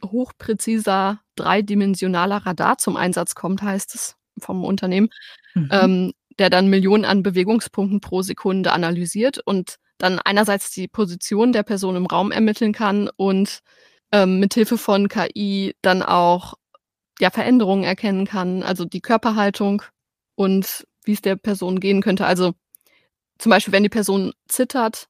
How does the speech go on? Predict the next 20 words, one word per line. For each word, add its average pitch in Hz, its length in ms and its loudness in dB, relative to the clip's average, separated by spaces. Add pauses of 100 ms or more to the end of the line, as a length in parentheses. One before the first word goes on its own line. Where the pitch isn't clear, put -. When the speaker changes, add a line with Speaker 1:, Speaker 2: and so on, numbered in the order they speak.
(100)
Speaker 1:
dann 180 180 0
merkt 196 280 2
das - 340 -4 (100)
dieser 180 300 -4
Radar. 170 400 -6 (300)
Speaker 2:
Mhm. 175 340 -2
Speaker 1:
Und 202 540 0 (400)
deswegen, 202 720 0
also 196 140 4
da 208 100 6
kommen 214 260 2
gar 196 140 4
keine 196 580 0 (380)
Bilder 254 680 -2 (140)
oder 220 200 0
so, 240 260 0
die 226 100 -4
übertragen 233 540 -2
werden, 214 200 2
sondern 190 480 2